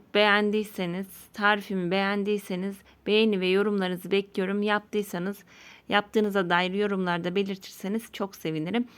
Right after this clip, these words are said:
Kanalıma yeni geldiyseniz aboneliği tıklayıp, ücretsizdir abonelik,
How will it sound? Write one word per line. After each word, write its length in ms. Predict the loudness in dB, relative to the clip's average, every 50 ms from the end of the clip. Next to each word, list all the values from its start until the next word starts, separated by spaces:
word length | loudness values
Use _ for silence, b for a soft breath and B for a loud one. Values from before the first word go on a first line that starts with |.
| B B B B B B -4
Kanalıma 400 | 0 2 2 4 2 2 2 2
yeni 300 | 4 4 4 4 4 4
geldiyseniz 800 | 6 6 6 4 4 0 -2 -2 -2 -4 -4 -2 -4 -4 -6 -10 -12 _
aboneliği 680 | 0 0 2 2 2 2 4 4 2 2 2 0 0 -2
tıklayıp, 560 | -6 -10 -8 -2 2 4 4 4 4 2 -4 -14 B B B B B B
ücretsizdir 720 | -2 0 4 4 4 4 2 0 -6 -6 -4 -2 0 2
abonelik, 680 | 2 2 2 2 0 0 0 0 0 -2 -2 -4 -6